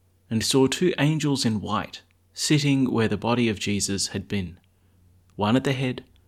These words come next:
the other at the feet. They said, "Woman,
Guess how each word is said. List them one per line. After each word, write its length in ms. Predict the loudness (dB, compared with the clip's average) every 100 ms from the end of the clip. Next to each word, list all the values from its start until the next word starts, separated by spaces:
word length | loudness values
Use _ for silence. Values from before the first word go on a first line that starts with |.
| _ _ _ _ _ _ 0
the 120 | 2
other 240 | 2 2 -2
at 100 | -2
the 80 | -2
feet. 440 | -2 -4 -6 -14 _ _ _ _ _ -20 -18 0
They 120 | 4
said, 360 | 6 6 4 0
"Woman, 500 | 4 6 6 4 0